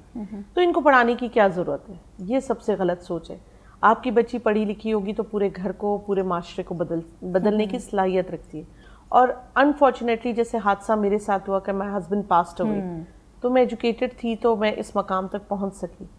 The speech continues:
Speaker 1: हम्म।
Speaker 2: वरना मेजॉरिटी औरतें जो हैं वो ख्वार हो जाती
Speaker 1: वो
Speaker 2: हैं।
Speaker 1: ख्वार हो जाती हैं।
Speaker 2: और एक और चीज़ जो बहुत इंपॉर्टेंट है,
Speaker 1: हम्म,
Speaker 2: उसको
Speaker 1: हम्म।
Speaker 2: मैं हाईलाइट आपके चैनल के तवज्जो से करना चाहूँगी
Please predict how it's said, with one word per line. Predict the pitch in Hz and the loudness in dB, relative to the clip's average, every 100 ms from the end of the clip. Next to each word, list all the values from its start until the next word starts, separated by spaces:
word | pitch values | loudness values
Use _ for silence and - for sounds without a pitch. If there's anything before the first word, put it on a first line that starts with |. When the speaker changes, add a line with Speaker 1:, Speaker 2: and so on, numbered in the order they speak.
| 220 | -10
Speaker 1:
हम्म। | 185 165 185 | -8 -10 2
Speaker 2:
वरना | 226 247 262 254 | 2 6 4 6
मेजॉरिटी | 233 202 214 220 240 | 4 6 4 4 0
औरतें | 240 208 208 220 | 2 0 0 -6
जो | 214 | -4
हैं | 208 | -4
वो | 208 | -6
ख्वार | 196 - 208 | -6 -6 -4
हो | 202 | -6
जाती | - - | -8 -8
Speaker 1:
वो | 208 | -8
Speaker 2:
हैं। | 202 | -4
Speaker 1:
ख्वार | 180 165 | -4 -4
हो | 170 | -8
जाती | 170 | -10
हैं। | 156 - | -12 0
Speaker 2:
और | 226 233 - | 0 0 0
एक | 320 330 | 0 6
और | 277 | 4
चीज़ | 269 240 233 | 4 -4 -2
जो | 254 | -2
बहुत | 196 180 262 320 262 | -2 0 2 4 2
इंपॉर्टेंट | 202 180 - - 180 | 0 -2 -4 -8 -6
है, | - | -4
Speaker 1:
हम्म, | 214 | -4
Speaker 2:
उसको | 208 202 | -6 -4
Speaker 1:
हम्म। | 247 | -2
Speaker 2:
मैं | 226 | 0
हाईलाइट | 196 202 233 226 | 0 0 0 2
आपके | 208 202 | 0 -2
चैनल | 208 208 208 208 | -6 -4 -4 -6
के | 214 | -6
तवज्जो | 208 196 196 | -4 -4 -6
से | 220 220 | -10 -8
करना | 208 196 196 | -6 -4 -4
चाहूँगी | 202 202 202 220 | -6 -8 -8 -10